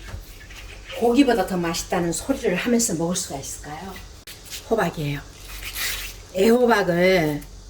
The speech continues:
밭에서 좀 따는 시기를 놓치면은 이렇게 늙은 호박처럼 됩니다.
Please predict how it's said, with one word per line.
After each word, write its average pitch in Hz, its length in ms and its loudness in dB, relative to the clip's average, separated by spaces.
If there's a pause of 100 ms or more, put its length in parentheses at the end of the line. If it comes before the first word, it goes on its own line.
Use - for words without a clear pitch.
(120)
밭에서 190 760 0
좀 180 360 0 (380)
따는 269 400 8
시기를 233 400 4
놓치면은 175 580 0
이렇게 214 460 2 (280)
늙은 190 500 6
호박처럼 175 500 -2 (800)
됩니다. 156 420 2